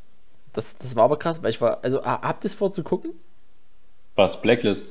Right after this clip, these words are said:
Speaker 1: Ja.
Speaker 2: Ich glaub, wenn ich ja sage, lüge ich.
Speaker 1: Also kann ich ruhig was erzählen?
Speaker 2: Bitte, bitte, an alle, die Blacklist noch gucken wollen, hier seid ihr
Speaker 1: Ach so,
Speaker 2: richtig.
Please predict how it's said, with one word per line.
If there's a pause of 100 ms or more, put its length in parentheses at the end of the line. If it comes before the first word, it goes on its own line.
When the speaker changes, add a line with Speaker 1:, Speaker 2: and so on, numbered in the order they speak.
(160)
Speaker 1:
Ja. (1500)
Speaker 2:
Ich
glaub,
wenn
ich
ja
sage,
lüge
ich. (1300)
Speaker 1:
Also
kann
ich
ruhig
was
erzählen? (440)
Speaker 2:
Bitte, (380)
bitte,
an
alle,
die
Blacklist
noch
gucken
wollen,
hier
seid
ihr
Speaker 1:
Ach
so,
Speaker 2:
richtig.